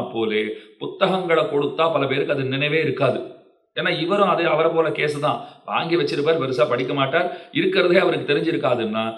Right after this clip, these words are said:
ஆனா புத்தக புழுக்களா இருக்கிறவா இருக்கா பாருங்க, ஒன்னொன்னுத்தையும் ஞாபகம் வச்சுட்டு இருப்பா.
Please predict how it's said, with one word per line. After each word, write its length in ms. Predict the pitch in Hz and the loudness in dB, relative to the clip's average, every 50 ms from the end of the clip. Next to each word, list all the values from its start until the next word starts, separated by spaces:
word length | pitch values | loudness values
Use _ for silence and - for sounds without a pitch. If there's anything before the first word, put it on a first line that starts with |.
| - - - - | -12 -18 -8 -4
ஆனா 180 | - 139 143 135 131 | -2 0 0 0 -2
புத்தக 480 | - 160 175 180 - 214 202 190 180 - | -4 -8 -8 -4 -2 0 0 0 -2 -2
புழுக்களா 580 | - 185 190 214 - - - - 202 202 196 | -4 -2 -2 -2 -2 -4 -4 0 0 2 2
இருக்கிறவா 380 | 190 180 185 185 185 180 175 170 | 2 0 0 0 0 2 2 2
இருக்கா 180 | 170 170 170 170 | 2 2 0 0
பாருங்க, 320 | 175 170 175 175 185 196 202 202 - - - - - _ _ _ 117 113 | 2 2 0 2 2 2 2 0 -4 -10 -16 -20 -20 _ _ _ -6 -2
ஒன்னொன்னுத்தையும் 680 | 127 151 175 175 180 185 185 190 190 185 190 190 190 180 | -2 -2 0 -2 -2 -2 -2 -2 -2 0 2 2 2 2
ஞாபகம் 240 | 156 151 147 139 | 2 2 0 0
வச்சுட்டு 300 | 127 120 - 120 117 110 | -2 -4 -4 -4 -4 -4
இருப்பா. 180 | 107 104 - - | -4 -4 -4 -6